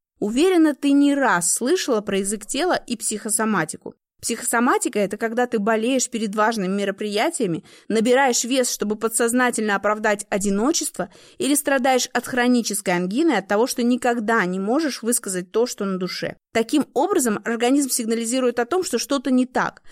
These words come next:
и важно не злиться на себя за плохое самочувствие, а сказать своему телу спасибо за его любовь и заботу,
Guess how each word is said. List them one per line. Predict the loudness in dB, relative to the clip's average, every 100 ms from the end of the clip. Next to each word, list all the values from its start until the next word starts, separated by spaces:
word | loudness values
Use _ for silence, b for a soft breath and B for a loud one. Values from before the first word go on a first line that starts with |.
| b -6
и | 0
важно | 2 2 4
не | 4 4
злиться | 2 2 2 2 -2
на | -4
себя | -4 -2 0 0
за | 0
плохое | -2 0 0 2
самочувствие, | 0 -2 0 -4 -4 -6 -4
а | -4
сказать | -2 0 0 2 2 0
своему | -2 -2 -2
телу | 0 2 0
спасибо | -2 -2 -2 -2 0 2 2 -2 -10 B B
за | -2 0
его | 2 0
любовь | 0 0 0 0 -2
и | -6
заботу, | -2 -2 -2 -4 -6 -10